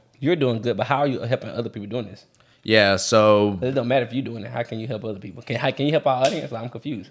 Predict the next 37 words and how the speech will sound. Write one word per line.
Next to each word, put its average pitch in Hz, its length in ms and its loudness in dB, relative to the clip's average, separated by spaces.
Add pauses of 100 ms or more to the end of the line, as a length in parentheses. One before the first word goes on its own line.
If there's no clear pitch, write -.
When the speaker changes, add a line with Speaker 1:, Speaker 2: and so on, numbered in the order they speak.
(120)
Speaker 2:
Yeah, 131 260 8
so 117 560 6
basically, 117 680 4
if 104 140 2
you're 175 100 4
someone 127 320 2
that's 98 180 2
in 101 140 -2
sales 98 400 0
in 95 100 -4
general, 98 380 0
or 143 200 6
if, 113 260 4
even 135 260 0
if 104 100 -2
you 110 80 -2
don't 104 140 0
have 98 180 0
sales 95 280 -2
experience, 95 600 -4 (520)
the 110 100 -2
best 127 280 0
thing 147 140 2
I 104 80 2
love 98 380 0
about 95 220 -2
this 95 120 -8
business 107 420 -4
is, 92 160 -8
like, 90 320 -4 (300)
you 156 160 -2
could 135 120 -6
come 120 200 2
into 101 180 -2
the 95 80 -4
game 110 560 0
and, 98 500 -2